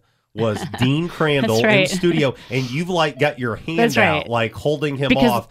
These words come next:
Speaker 2: because
Speaker 1: because
Speaker 2: of
Speaker 1: we didn't know
Speaker 2: covid.
Speaker 1: what was happening
Speaker 2: Right.
Speaker 1: with covid
Speaker 2: Like,
Speaker 1: at
Speaker 2: stay
Speaker 1: that
Speaker 2: away.
Speaker 1: point.
Speaker 2: Well, now we
Speaker 1: Right.
Speaker 2: have our hand up 'cause he's got a cold.
Speaker 1: That's right.
Speaker 2: So.
Speaker 1: Well, I, we all have colds.
Speaker 2: <laughs> I know. It's
Speaker 1: We're
Speaker 2: that
Speaker 1: all
Speaker 2: time of year.
Speaker 1: struggling.
Speaker 2: Yeah.
Speaker 1: But
Speaker 2: Yeah.
Speaker 1: Dean, thanks for, uh, taking the time to come in and be a
Speaker 2: Mm-hmm.
Speaker 1: part of Direct Line. We're gonna have you in studio all morning long.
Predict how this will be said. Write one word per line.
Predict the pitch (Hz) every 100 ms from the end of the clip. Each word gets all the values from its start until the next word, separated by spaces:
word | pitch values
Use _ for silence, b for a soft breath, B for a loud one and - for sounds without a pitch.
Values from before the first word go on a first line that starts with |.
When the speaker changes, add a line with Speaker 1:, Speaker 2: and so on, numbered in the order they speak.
| b
Speaker 2:
because | 220 165 214
Speaker 1:
because |
Speaker 2:
of | 233
Speaker 1:
we |
didn't | 254 247
know | 220
Speaker 2:
covid. | 226
Speaker 1:
what | 226
was | 220
happening | 220 220 226 202
Speaker 2:
Right. | 226 202 202
Speaker 1:
with |
covid | 220
Speaker 2:
Like, | 226 208
Speaker 1:
at |
Speaker 2:
stay | - 262
Speaker 1:
that | 254
Speaker 2:
away. | 190
Speaker 1:
point. | 104 90 -
Speaker 2:
Well, | 262
now | 262 277 302
we | 233
Speaker 1:
Right. |
Speaker 2:
have | 208
our | 202
hand | 214 196
up | 196
'cause | 233 202
he's | 202
got | 202 185
a |
cold. | 165 233 190 - 92
Speaker 1:
That's | 139 165
right. | 196 190
Speaker 2:
So. | 214
Speaker 1:
Well, | 170
I, | 180 247
we | 208
all | 170 247 277
have | 143 147
colds. | 196 117 87
Speaker 2:
<laughs> | -
I | 208
know. | 226 214 175 175
It's | 208
Speaker 1:
We're |
Speaker 2:
that | 214
Speaker 1:
all | 220
Speaker 2:
time | 240 220
of |
year. | 208 208 185 165
Speaker 1:
struggling. | -
Speaker 2:
Yeah. | 185 170 156 151 -
Speaker 1:
But | 196
Speaker 2:
Yeah. | -
Speaker 1:
Dean, | 226 254
thanks | 220 240 254 -
for, | 214 214
uh, | 208 202 - -
taking | 208 214
the | 214
time | - 202 214
to | 208
come | 208 208
in | 208 226 208
and | 170
be | 170
a |
Speaker 2:
Mm-hmm. | 175
Speaker 1:
part | 180 185
of |
Direct | 165 185 185
Line. | 185 160
We're | 143
gonna | 151
have | 156 156
you |
in | 160
studio | - 170 170 175
all | 147 156
morning | 170 175 180 180
long. | 185 208 156 80